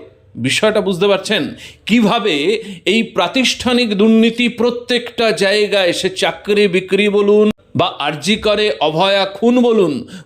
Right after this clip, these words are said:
প্রত্যেকটা প্রাতিষ্ঠানিকভাবে করা হয়েছে, এটাকে স্বীকৃতি ভালোভাবে চাইছে।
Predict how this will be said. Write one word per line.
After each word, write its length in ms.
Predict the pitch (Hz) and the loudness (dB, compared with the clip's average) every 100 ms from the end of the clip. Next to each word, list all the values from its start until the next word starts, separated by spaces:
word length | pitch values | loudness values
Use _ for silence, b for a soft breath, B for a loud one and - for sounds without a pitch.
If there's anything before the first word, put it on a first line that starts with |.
| - | -2
প্রত্যেকটা 680 | 208 214 - 233 233 240 | 0 0 -2 -4 -2 -4
প্রাতিষ্ঠানিকভাবে 1160 | 214 208 180 247 - - 226 220 175 123 175 214 | -2 -4 -2 -2 -2 -2 0 0 -2 -4 -2 -2
করা 260 | 214 196 190 | -2 0 0
হয়েছে, 460 | 196 190 - 226 - | 0 -2 -2 -4 -2
এটাকে 500 | 180 214 208 220 214 | -2 -2 -2 0 0
স্বীকৃতি 1000 | - 208 - 226 220 220 226 226 220 - - 139 | -2 -6 -4 0 0 2 2 2 0 -6 -12 -8
ভালোভাবে 540 | - 208 254 226 226 | -2 0 2 2 0
চাইছে। 680 | 220 185 202 - 226 240 | 0 0 -2 -2 0 -2